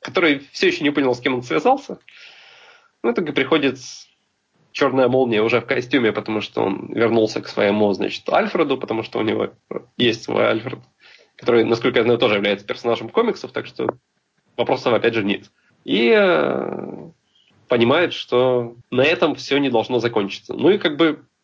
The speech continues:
сам пилот, на самом деле, очень не совсем самостоятельное произведение, так скажем, потому что он не заканчивается чем-то из серии «Ну, мы победили монстра недели, увидимся на следующей».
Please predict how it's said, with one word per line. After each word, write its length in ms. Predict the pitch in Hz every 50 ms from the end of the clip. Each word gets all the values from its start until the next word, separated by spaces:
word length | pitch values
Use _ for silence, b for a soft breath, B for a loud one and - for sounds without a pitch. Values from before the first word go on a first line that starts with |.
| _ -
сам 240 | - - 190 196
пилот, 420 | 190 - 214 233 233 202 - - - -
на 100 | 120 120
самом 220 | 123 131 120 120
деле, 200 | 120 123 113 113
очень 500 | 120 120 120 - - 110 107 104 - - _ _ _ _ _ _ _ _ _ _ _ -
не 80 | 147
совсем 320 | 143 147 156 - 185 175 -
самостоятельное 520 | - 147 143 143 - 151 147 - 147 127
произведение, 500 | 135 135 131 131 151 147 151 123 101 101
так 140 | - - -
скажем, 300 | - - 117 104 101 98
потому 220 | 104 - 120 127
что 180 | 123 - 131 123
он 220 | 120 120 123 123
не 120 | 135 131 123
заканчивается 580 | 131 131 131 208 214 196 - 151 135 - -
чем-то 260 | - - 131 120 127
из 100 | 127 123
серии 240 | - 143 131 120 113
«Ну, 200 | 113 180 285 320
мы 180 | 247 214 208 196
победили 360 | 180 165 147 143 147 147 135
монстра 360 | 123 131 135 131 131 - 147
недели, 440 | 135 135 143 160 226 254 240 220 180
увидимся 440 | - - 135 139 143 143 131 - 131
на 100 | 123 117
следующей». 500 | 120 110 98 - - - - - -